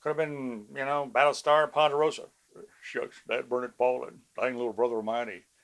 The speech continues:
never does anything. I figure I'm gonna have to, well,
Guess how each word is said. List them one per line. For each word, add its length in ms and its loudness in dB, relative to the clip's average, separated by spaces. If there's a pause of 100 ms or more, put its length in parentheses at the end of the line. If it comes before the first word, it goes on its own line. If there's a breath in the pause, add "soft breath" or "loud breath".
(100)
never 160 -6
does 200 0
anything. 320 -6
I 100 -12 (800 soft breath)
figure 180 -4
I'm 100 -2
gonna 160 -6
have 180 -6
to, 100 -12 (640 loud breath)
well, 200 -20